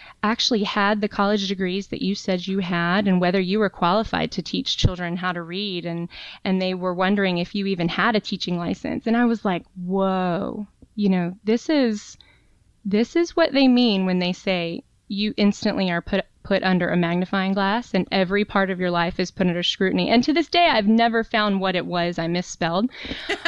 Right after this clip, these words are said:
Um, <laughs> I would love to know. I'll go back and fix it. But, um, but, you know, that, that was a really tough way to start the <laughs> campaign, hearing that. And I thought, "I'm, I'm gonna need some thick skin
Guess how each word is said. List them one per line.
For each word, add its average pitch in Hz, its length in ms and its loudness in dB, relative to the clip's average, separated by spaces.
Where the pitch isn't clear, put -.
Um, 196 420 4
<laughs> - 180 -12
I 302 240 6
would 370 180 6
love 294 260 4
to 349 120 4
know. 226 280 4
I'll 262 140 2
go 196 200 -4
back 190 220 -2
and 359 140 -6
fix - 240 -12
it. - 140 -12
But, 262 260 2
um, 240 380 2
but, 262 300 0
you 381 260 2
know, 370 140 2
that, 349 240 2
that 294 260 0
was 247 400 -2
a 196 140 -2
really 233 500 0
tough - 380 -4
way 208 480 2
to - 140 -8
start - 340 0
the 233 80 -4
<laughs> 247 140 2
campaign, 247 600 4
hearing 233 420 -2
that. 208 420 -2
And 208 320 -2
I 202 140 0
thought, 202 400 2
"I'm, 247 200 4
I'm 240 180 4
gonna 370 160 2
need 359 220 0
some 320 160 4
thick - 240 -2
skin - 420 -2